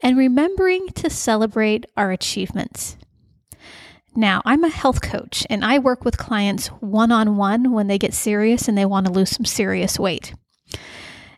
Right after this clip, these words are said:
And that's a really fun process for me to watch clients from beginning to end hit their goal weight and then maintain it and just feel alive and feel amazing.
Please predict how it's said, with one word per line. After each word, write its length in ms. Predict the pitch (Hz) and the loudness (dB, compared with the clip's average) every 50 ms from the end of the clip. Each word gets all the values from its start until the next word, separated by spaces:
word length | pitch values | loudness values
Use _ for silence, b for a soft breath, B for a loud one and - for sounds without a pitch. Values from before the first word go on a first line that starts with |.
| B - | B -2
And 140 | 247 208 202 | 0 2 2
that's 180 | 208 202 - | 2 0 0
a 60 | 220 202 | -2 0
really 260 | 202 202 208 208 208 | 2 4 4 4 2
fun 460 | - - - 190 196 202 202 202 - - _ _ _ _ _ _ _ - | 2 0 0 0 0 0 0 -2 -4 -8 _ _ _ _ _ _ _ -2
process 520 | - - - 240 - - - 214 214 - | 0 2 2 2 2 2 2 2 0 0
for 160 | - - 214 | -2 -4 -2
me 180 | 202 202 202 202 | -2 0 -2 -2
to 140 | - - 220 | -2 -4 -4
watch 320 | 208 208 190 - - - - | -2 0 0 0 -2 -2 -6
clients 460 | - - 220 202 196 202 202 - - | -4 -4 -2 -2 -2 -2 -4 -6 -6
from 180 | - 214 202 | -6 -4 -4
beginning 520 | 190 196 196 185 - 214 208 214 214 220 214 | -4 -4 -4 0 0 0 2 2 0 0 -2
to 280 | - - - - - | -2 -4 -6 -4 -2
end 380 | 208 202 208 214 240 262 269 - b b b b b b | -2 -2 0 2 2 2 0 -2 b b b b b b
hit 680 | - - - - 240 247 240 247 247 - - - - - _ _ _ - | -8 -8 -4 2 2 4 4 4 0 -2 -6 -12 -12 -14 _ _ _ -4
their 160 | 240 226 220 | -2 -2 0
goal 260 | 208 220 214 214 220 | 0 2 2 2 2
weight 420 | 214 208 208 214 254 - - - - b b b b b b b | 2 2 0 0 0 -2 -4 -10 -20 b b b b b b b
and 240 | - 240 220 214 202 | 2 2 4 4 4
then 280 | 208 214 214 233 254 - | 4 4 2 0 -2 -2
maintain 580 | 262 226 226 220 208 - - - 240 226 214 | 0 0 0 0 0 -2 -4 -2 2 2 4
it 220 | 226 247 247 - - - | 4 4 2 0 -2 0
and 140 | 220 214 | 0 0
just 240 | 208 220 - - - | 0 0 -4 -6 -6
feel 320 | - - 214 208 202 196 - - | -2 0 2 2 2 2 0 -2
alive 480 | 208 202 202 190 190 196 196 202 208 202 | -2 0 0 0 2 2 0 0 -2 -4
and 220 | 226 208 196 - | -4 -6 -6 -4
feel 160 | - 202 190 | -2 -2 -2
amazing. 480 | 190 180 180 - 202 - - - - - | -2 -2 -4 -6 -6 -6 -8 -12 -12 -14